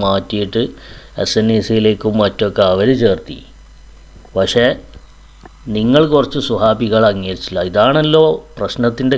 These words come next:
കാതലായ വശം, പ്രശ്നത്തിൻ്റെ ഉത്ഭവം ഇതാണല്ലോ. എന്നിട്ട് വേശ്യയുടെ ചാരിത്ര പ്രസംഗം കണക്കെ ഒരു മൈക്ക് കിട്ടുമ്പോൾ, നാലാളെ മുന്നിൽ കാണുമ്പോൾ, അതന്നെ ഫ്രീ ആയി ബസ്സിന് സ്ഥാപനത്തിൽ നിന്നൊക്കെ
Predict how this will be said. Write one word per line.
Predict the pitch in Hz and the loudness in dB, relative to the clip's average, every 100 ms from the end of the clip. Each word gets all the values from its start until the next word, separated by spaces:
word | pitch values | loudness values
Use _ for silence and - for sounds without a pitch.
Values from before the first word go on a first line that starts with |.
| 135 | 0
കാതലായ | 110 104 104 120 123 123 110 | 2 2 2 2 2 2 0
വശം, | - 87 - - - - | -2 -8 -8 -20 -20 -12
പ്രശ്നത്തിൻ്റെ | 95 - 107 123 123 120 | -10 -6 -4 0 0 2
ഉത്ഭവം | 110 110 123 139 151 131 | 0 0 2 2 2 2
ഇതാണല്ലോ. | 123 113 92 - - - - - - - - - - - - - - - - - - 117 | 0 0 -6 -10 -16 -20 -20 -20 -20 -20 -20 -20 -20 -20 -20 -20 -20 -20 -20 -20 -4 -2
എന്നിട്ട് | 127 135 160 127 | -2 0 0 2
വേശ്യയുടെ | 120 120 139 139 143 127 | 0 0 0 0 0 -2
ചാരിത്ര | 113 107 113 113 117 | -2 0 -2 -4 -2
പ്രസംഗം | 117 - 117 113 | -2 -2 -2 0
കണക്കെ | 104 95 104 - - - - - - - - - | -2 -4 -6 -6 -14 -20 -20 -20 -20 -20 -20 -2
ഒരു | 117 127 | 2 4
മൈക്ക് | 117 113 - 135 | 2 0 -2 -2
കിട്ടുമ്പോൾ, | 123 117 110 107 120 123 | 0 0 0 0 0 -2
നാലാളെ | 107 110 117 113 120 117 | 0 2 2 2 2 0
മുന്നിൽ | 110 107 113 120 | -2 -2 -2 -2
കാണുമ്പോൾ, | 110 107 101 107 - - - - | -2 -2 -4 -6 -8 -20 -18 -4
അതന്നെ | 98 110 113 120 | -2 0 0 -2
ഫ്രീ | - 107 110 | -4 -2 0
ആയി | 113 113 110 | 2 2 0
ബസ്സിന് | 107 - 110 110 - | -2 -4 -4 -4 -2
സ്ഥാപനത്തിൽ | 101 98 107 104 - 110 | 0 0 -2 -6 -6 -4
നിന്നൊക്കെ | 107 95 | -4 -4